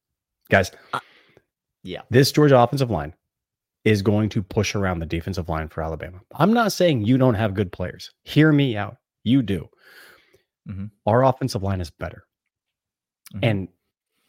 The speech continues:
Speaker 1: and they've proven they could push people around and produce a pocket that is crisp and clean and horseshoe shaped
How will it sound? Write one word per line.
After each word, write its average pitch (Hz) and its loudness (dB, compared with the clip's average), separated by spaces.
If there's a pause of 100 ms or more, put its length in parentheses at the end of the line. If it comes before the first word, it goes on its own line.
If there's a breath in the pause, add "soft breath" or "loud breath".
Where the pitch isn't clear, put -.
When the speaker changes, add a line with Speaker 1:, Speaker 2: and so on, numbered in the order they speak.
(160)
Speaker 1:
and 101 -4 (760)
they've 127 4 (180)
proven 107 -2
they 90 -4
could - -10
push - -6
people 95 -6
around 87 -6 (400 loud breath)
and 110 -2
produce 104 -4
a 92 -6
pocket - -4
that 92 -4
is 87 -10
crisp - -8
and 113 -8
clean 98 -4
and 98 -8
horseshoe 104 -6
shaped 85 -6